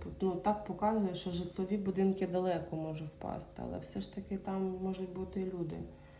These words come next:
Чого ти туди бив? Який там може бути об'єкт, незрозуміло. Будемо дивитись потижнево. У вас буде гучно, вам дуже буде область чутно.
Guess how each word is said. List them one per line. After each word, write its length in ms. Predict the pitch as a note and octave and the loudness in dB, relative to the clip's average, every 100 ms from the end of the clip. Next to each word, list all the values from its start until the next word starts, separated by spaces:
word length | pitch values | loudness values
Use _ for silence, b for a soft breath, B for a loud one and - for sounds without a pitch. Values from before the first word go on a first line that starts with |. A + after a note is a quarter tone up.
| B B B | B B B
Чого 220 | - G#3 | 0 2
ти 80 | A#3+ | 2
туди 280 | A#3+ G#3+ G3+ | 4 6 6
бив? 420 | F#3+ D#3 D#3 - - - - - - - - - - - - - - - - | 4 0 -2 -10 -14 -18 -18 -18 -18 -18 -20 -20 -16 -16 -16 -18 -20 -20 -12
Який 240 | F3+ - G3+ | -10 0 2
там 180 | G3 F#3+ | 6 6
може 240 | F3+ F3+ | 6 2
бути 300 | F3 E3+ F3 | -2 -4 -2
об'єкт, 460 | E3+ F3+ G3 G3 F#3 | -2 0 0 0 -2
незрозуміло. 840 | F3+ F3 F3+ F3 F3 E3 E3 E3 | -2 -2 -2 -2 -2 -2 -2 -6
Будемо 300 | F#3+ F#3+ F#3+ | -4 0 2
дивитись 420 | F#3+ F#3+ F#3+ F#3+ - | 2 -2 -4 -6 -6
потижнево. 680 | F#3+ F#3+ F#3+ G#3 B3+ A#3 - B B B B B - | -6 -4 0 2 2 -2 -4 B B B B B 2
У 40 | |
вас 200 | G3 A3+ | 4 4
буде 220 | G#3 G3+ | 4 6
гучно, 420 | G3+ G3 G3 - F3 | 6 6 0 -2 -4
вам 200 | F3+ F3+ | -2 -2
дуже 220 | F#3+ F#3 | 0 0
буде 300 | E3+ F3+ F#3 | -2 -2 0
область 480 | G#3 A3 G3 - - | 2 4 2 2 -6
чутно. 380 | E3+ E3+ - | -8 -8 -10